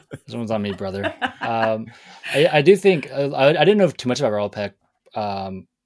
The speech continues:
before I watched it. I looked it up, and I, there is something interesting about, we should obviously talk about how he's, you know, he's a Black Haitian international filmmaker, and he makes a film about two white guys that are often identified as just two dead white men who have nothing to say,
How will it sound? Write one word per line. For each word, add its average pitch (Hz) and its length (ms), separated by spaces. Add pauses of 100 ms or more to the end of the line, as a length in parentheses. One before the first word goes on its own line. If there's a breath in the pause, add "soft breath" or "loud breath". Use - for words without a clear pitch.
(220)
before 110 680
I 107 60
watched 135 320
it. - 20
I 104 60
looked 104 240
it 104 100
up, 107 160
and 98 140
I, 110 180
there 135 140
is 151 80
something 156 240
interesting 110 340
about, 95 360
we 131 100
should 151 160
obviously 131 320
talk 107 160
about 98 160
how 92 240 (520 loud breath)
he's, 107 460
you 104 60
know, 92 100
he's 95 160
a 95 60
Black 101 240
Haitian 92 580 (320)
international 92 720
filmmaker, 90 460
and 87 60
he 98 80
makes 90 200
a 98 60
film 90 180
about 85 240
two - 140
white 175 200
guys - 380 (320 soft breath)
that 104 140
are 98 120
often 95 480 (560)
identified 117 520
as 92 100
just - 220
two 92 240 (380)
dead 87 180
white 165 200
men 170 140
who 165 60
have 170 80
nothing 170 240
to 160 80
say, 151 340